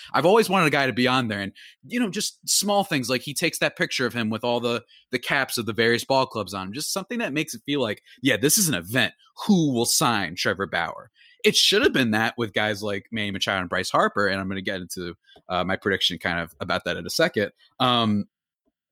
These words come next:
where I wanted it to be like this, this, like, two-week period where everybody's like, "Oh my God, these twenty-six-year-olds,"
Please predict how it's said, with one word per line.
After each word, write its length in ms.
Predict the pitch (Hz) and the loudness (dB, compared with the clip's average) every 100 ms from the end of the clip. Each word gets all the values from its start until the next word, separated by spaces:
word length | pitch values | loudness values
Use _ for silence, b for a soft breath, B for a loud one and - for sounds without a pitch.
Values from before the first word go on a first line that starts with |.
| _ _ _ - - | _ _ _ -10 0
where 200 | 156 135 | 2 2
I 120 | 151 | 2
wanted 340 | 127 147 151 | 2 4 4
it 80 | 127 | 2
to 100 | - | -2
be 220 | 107 160 | 0 2
like 180 | 127 113 | 2 0
this, 340 | 123 - - - | -2 -4 -6 -8
this, 220 | 233 - | -8 -8
like, 160 | 110 - | -8 -6
two-week 460 | - 170 143 131 | -4 -2 -2 -2
period 240 | - 139 113 | -2 -4 -2
where 80 | 117 | -2
everybody's 320 | 123 123 113 | -2 -4 -6
like, 120 | 127 | -4
"Oh 160 | 151 143 | -2 -2
my 120 | 127 | -2
God, 220 | 135 117 B B | 0 -2 B B
these 200 | 135 139 | -6 -4
twenty-six-year-olds," 1300 | - - 175 180 - - 165 - 107 90 80 90 - | -4 -4 0 2 2 2 2 0 0 0 -4 -6 -8